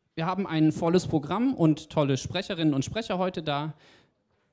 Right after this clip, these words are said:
Wie immer wird es nach den Vorträgen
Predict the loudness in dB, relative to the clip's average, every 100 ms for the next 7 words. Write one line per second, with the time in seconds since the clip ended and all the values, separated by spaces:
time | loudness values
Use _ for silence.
0 | _ _ _ _ _ _ _ -6 0 2
1 | 2 2 2 2 2 0 2 0 0 2
2 | 0 0 -4 -2 0 2 0 -2